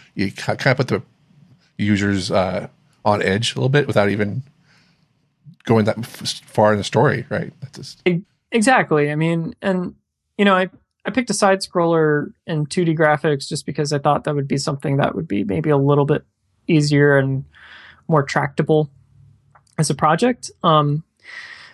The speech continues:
Speaker 2: but then, uh, I saw that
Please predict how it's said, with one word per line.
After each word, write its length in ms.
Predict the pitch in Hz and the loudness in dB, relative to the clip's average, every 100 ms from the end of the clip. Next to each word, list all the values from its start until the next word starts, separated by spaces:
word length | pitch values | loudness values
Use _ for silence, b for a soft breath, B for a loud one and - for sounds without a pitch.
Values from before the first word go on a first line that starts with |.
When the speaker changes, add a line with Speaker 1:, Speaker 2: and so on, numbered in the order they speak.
| B | B
Speaker 2:
but 140 | 170 | 0
then, 480 | 240 277 294 262 240 - _ _ | 2 2 2 0 -2 -6 _ _
uh, 500 | 196 185 175 165 160 - _ _ _ _ _ _ _ _ _ - | 2 4 4 4 2 -2 _ _ _ _ _ _ _ _ _ -4
I 60 | |
saw 380 | 175 - 196 190 | -2 2 2 2
that 440 | 175 160 151 147 | 2 2 2 0